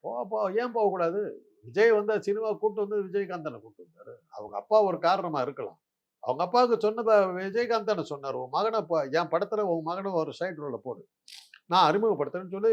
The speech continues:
விஜயகாந்த் தானே அறிமுகப்படுத்தினாரு. விஜய் நன்றி கடன் பட்டிருக்காரு. அவங்க அப்பா வந்து விஜய் வந்து நடிக்கிறதுக்கு அனு-,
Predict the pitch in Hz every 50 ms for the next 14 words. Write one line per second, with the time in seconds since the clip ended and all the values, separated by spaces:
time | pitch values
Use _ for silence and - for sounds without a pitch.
0 | 202 175 165 233 240 240 233 233 208 190 202 170 139 120 117 127 113 95 92 87
1 | _ _ _ _ - - - - _ _ _ _ _ _ _ _ _ _ _ _
2 | _ _ _ _ _ _ _ _ _ _ _ - 107 139 214 226 220 202 208 214
3 | 233 240 233 226 202 190 160 135 123 - - 101 107 101 - _ _ _ _ _
4 | _ _ _ _ - 110 123 - 240 220 - 233 226 214 214 220 220 196 202 202
5 | 226 226 214 208 202 214 196 185 185 202 202 208 175 170 170 165 156 151 165 196
6 | 185 156 139 135 131 117 107